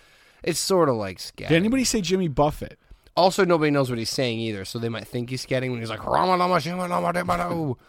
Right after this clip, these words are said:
Speaker 1: Like
Speaker 2: That, that's, I would agree that, that, that, I would agree that that fits in as part of that whole
Speaker 1: "I got a bomb in my temple and it's gonna explode."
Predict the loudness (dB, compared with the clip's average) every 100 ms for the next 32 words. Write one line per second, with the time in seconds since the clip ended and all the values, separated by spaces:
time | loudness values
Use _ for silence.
0 | -2 2 2 2 -2 -4 -10 _ _ _
1 | _ _ _ 4 6 4 4 2 2 2
2 | 0 -2 -2 -4 -4 _ _ _ _ _
3 | _ _ _ -2 2 2 2 -2 -4 -4
4 | -6 -8 -4 -4 -2 -6 -8 -8 -8 -6
5 | -6 -8 -8 -8 -4 0 2 2 4 4
6 | 4 4 4 2 0 0 0 -2 -2 -2
7 | -4 -4 -4 -4 -4 -10